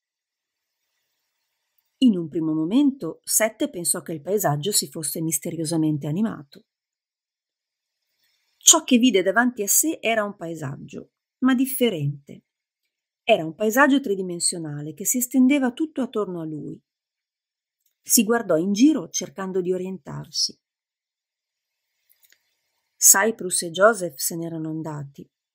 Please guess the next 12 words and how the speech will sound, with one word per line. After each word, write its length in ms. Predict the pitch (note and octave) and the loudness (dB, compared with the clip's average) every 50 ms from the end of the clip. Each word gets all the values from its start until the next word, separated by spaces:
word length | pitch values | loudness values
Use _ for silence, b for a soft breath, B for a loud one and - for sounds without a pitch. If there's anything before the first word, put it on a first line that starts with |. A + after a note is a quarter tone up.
| _ _ _ _ _ | _ _ _ _ _
Sette 680 | _ _ - - - - E3 C#3 C#3 _ - - G3+ - | _ _ 0 0 0 0 -2 -6 -8 _ -6 -6 -6 -6
era 240 | - F#3 F3 E3 E3+ | -6 -8 -8 -8 -6
di 100 | D#3+ F3 | -4 -2
nuovo 380 | F3 F#3 G#3 A3+ A3 G#3 A3+ A3+ | -2 0 0 0 0 0 -2 -2
Maa. 420 | G#3+ F3+ D3 C#3 D3 D3+ D#3 - _ _ _ _ _ _ _ _ _ _ _ _ _ _ _ _ _ _ _ _ _ _ _ _ _ _ _ _ _ _ _ _ _ _ _ _ _ _ _ _ _ _ _ _ _ _ _ _ _ _ _ _ _ _ _ _ _ - | -2 -2 -2 -4 -4 -4 -8 -14 _ _ _ _ _ _ _ _ _ _ _ _ _ _ _ _ _ _ _ _ _ _ _ _ _ _ _ _ _ _ _ _ _ _ _ _ _ _ _ _ _ _ _ _ _ _ _ _ _ _ _ _ _ _ _ _ _ 2
Lei 280 | - C#4 C4+ C#4 C#4 C#4 | 4 6 6 6 4 4
teneva 320 | C4+ A3+ G#3 G3+ G3 G3+ | 2 2 2 0 -2 -4
stretta 360 | - - - G3+ G3+ - G3+ | -8 -6 -8 -8 -6 -6 -6
la 100 | F#3+ F#3 | -6 -6
mano 200 | F3+ F3+ F3 F3+ | -6 -6 -8 -8
di 140 | F3 F#3 F#3 | -8 -8 -8
Rampa. 500 | E3+ D#3 D#3 D#3 D#3 D#3 _ - - _ | -10 -10 -10 -12 -14 -14 _ -20 -20 _